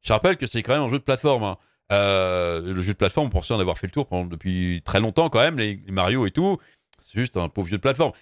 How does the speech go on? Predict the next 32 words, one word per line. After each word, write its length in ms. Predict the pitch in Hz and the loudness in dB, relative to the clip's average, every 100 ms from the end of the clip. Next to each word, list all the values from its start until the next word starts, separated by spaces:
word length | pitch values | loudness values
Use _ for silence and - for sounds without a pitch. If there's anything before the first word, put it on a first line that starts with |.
| _ | _
Et 80 | 110 | 0
non, 220 | 117 110 | 0 -2
Nintendo 380 | 104 101 95 131 | -6 -2 0 2
arrive 200 | 113 85 | 0 -2
toujours 520 | - 131 104 143 170 - | -4 -4 0 2 2 2
à 220 | 101 - | -2 0
inventer 360 | 113 117 110 123 | -2 -2 -4 -4
des 100 | 104 | -4
trucs 220 | - 104 _ | -6 -8 _
très 320 | - 143 135 | -6 -2 0
amusants, 520 | 127 117 104 135 135 | 0 0 0 0 0
des 120 | 107 | 0
trucs. 300 | 98 120 143 - _ - | 0 -2 -4 -8 _ 0
Alors 100 | 110 | 4
là, 80 | 175 | 4
visiblement, 480 | 165 170 165 208 | 2 -2 0 0
euh, 180 | 175 127 | 0 0
ce 60 | 117 | 0
qui 120 | - | 0
a 40 | |
beaucoup 240 | 131 160 165 | 0 -2 -4
plu 140 | 139 | -2
aux 20 | 165 | 0
journalistes, 440 | 127 127 180 - | 2 0 0 0
hein, 140 | 151 135 - _ | -2 -2 -12 _
c'est 140 | - | 0
les 100 | 131 | 2
Wonder 380 | 139 208 185 180 | 4 2 4 2
Seed 400 | - - 190 175 - | 2 -4 -4 -4 -4
ici 380 | 139 - 160 170 | -6 -2 -2 -2
qui 160 | - | -6
permet, 440 | - 113 117 151 | 0 2 4 2